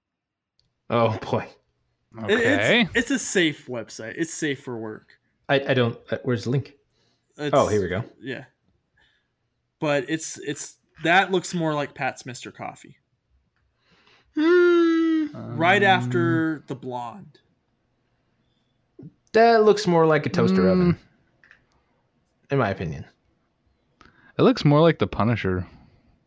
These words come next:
Speaker 1: The Cylon, right?
Speaker 2: Yeah, the Cylon.
Speaker 3: Yeah.
Speaker 2: The silver
Speaker 1: Huh.
Speaker 2: one. The Cylon
Speaker 3: Oh, wait, you
Speaker 2: Centurion.
Speaker 3: talking about the second Cylon War?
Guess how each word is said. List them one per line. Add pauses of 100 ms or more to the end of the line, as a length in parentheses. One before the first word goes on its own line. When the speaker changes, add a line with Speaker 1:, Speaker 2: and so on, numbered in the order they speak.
(920)
Speaker 1:
The
Cylon,
right? (440)
Speaker 2:
Yeah,
the
Cylon. (120)
Speaker 3:
Yeah. (220)
Speaker 2:
The
silver
Speaker 1:
Huh.
Speaker 2:
one. (1800)
The
Cylon
Speaker 3:
Oh,
wait,
you
Speaker 2:
Centurion.
Speaker 3:
talking
about
the
second
Cylon (120)
War?